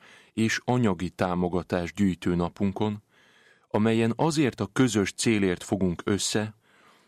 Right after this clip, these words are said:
hogy újabb vételkörzetekben, technikai adásszünetek nélkül szólhasson meg a szűzanya hangja.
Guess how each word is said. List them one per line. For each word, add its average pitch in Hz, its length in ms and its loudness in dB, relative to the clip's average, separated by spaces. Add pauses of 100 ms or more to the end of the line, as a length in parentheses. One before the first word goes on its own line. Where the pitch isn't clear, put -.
(100)
hogy - 280 -2
újabb 123 540 2 (120)
vételkörzetekben, 101 1400 0 (400)
technikai 104 720 0
adásszünetek 101 960 0
nélkül 98 640 0
szólhasson 110 800 2
meg 92 180 0
a 85 80 -2
szűzanya 85 560 -2
hangja. 78 560 -6